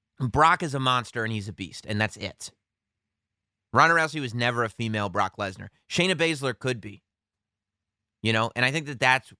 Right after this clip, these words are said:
what this is about. That said, when you have a match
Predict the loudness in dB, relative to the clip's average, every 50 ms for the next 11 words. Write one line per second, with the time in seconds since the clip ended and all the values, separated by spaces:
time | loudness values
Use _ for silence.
0 | _ -10 -10 -8 -6 -6 -8 -8 -8 -8 -8 -6 -4 -2 -4 -4 -4 -10 _ _
1 | _ _ _ _ -4 0 0 0 0 -2 -4 0 0 2 2 2 0 -2 -4 -6
2 | -10 -12 _ _ _ _ _ _ _ _ _ _ _ _ _ _ _ _ _ _
3 | _ _ _ _ _ _ _ _ _ _ _ _ _ _ _ _ _ _ _ _
4 | _ _ _ _ _ _ _ _ 0 2 2 2 2 2 4 4 4 2 2 0
5 | -2 0 0 2 2 0 -2 -6 -14